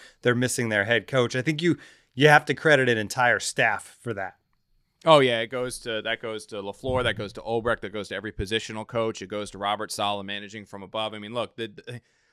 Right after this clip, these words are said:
Speaker 2: the fact that the Jets won a game without, with twenty players on the, the covid nineteen list and their head coach and their quarterback's coach, and they won a game, and not only just missing players, but missing some of their game-changing players. Like I s-, I mean, again, it's a broken record, but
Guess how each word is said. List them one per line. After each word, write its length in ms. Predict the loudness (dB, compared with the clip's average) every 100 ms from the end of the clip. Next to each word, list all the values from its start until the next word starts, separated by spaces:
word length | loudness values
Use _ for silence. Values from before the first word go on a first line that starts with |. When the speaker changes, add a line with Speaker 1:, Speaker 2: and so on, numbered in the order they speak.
| _ -8
Speaker 2:
the 100 | -2
fact 340 | 2 0 -2
that 100 | -12
the 80 | -10
Jets 280 | -4 -4 -4
won 220 | -10 -10
a 40 |
game 440 | -8 -8 -8 -12 -20 _ _ _ -4
without, 440 | 2 4 4 0
with 180 | -6 -8
twenty 380 | -6 0 0 0
players 640 | 2 2 2 -4 -8 -16 _ -6
on 240 | -4 -2
the, 180 | -4 -4
the 100 | -8
covid 340 | -2 -2 -2
nineteen 480 | -4 -4 -6 -10 -6
list 240 | -8 -8 -2
and 160 | -2 0
their 140 | 0
head 220 | 0 -2
coach 260 | -4 -6 -4
and 160 | -6 -6
their 100 | -6
quarterback's 500 | -4 -4 -4 -6 -8
coach, 240 | -10 -8
and 120 | -6
they 100 | -4
won 300 | -4 -6 -4
a 40 | -4
game, 440 | -4 -6 -8 -10 -20 -20 -20 _ _ -2
and 140 | 4
not 100 | 4
only 140 | 4 0
just 180 | -4
missing 300 | -4 -4 -4
players, 340 | -4 -4 -2 -4
but 100 | -4
missing 300 | -2 -2 -6
some 240 | -4 -4
of 40 | -4
their 100 | -8
game-changing 720 | -8 -8 -6 -6 -6 -8 -8
players. 340 | -4 -4 -4
Like 120 | -8
I 40 | -10
s-, 160 | -10 -10
I 60 | -10
mean, 220 | -10 -10
again, 320 | -8 -4 -2 -2
it's 100 | -4
a 40 |
broken 320 | -6 -8 -4
record, 340 | -4 -4 -8 -6
but 180 | -6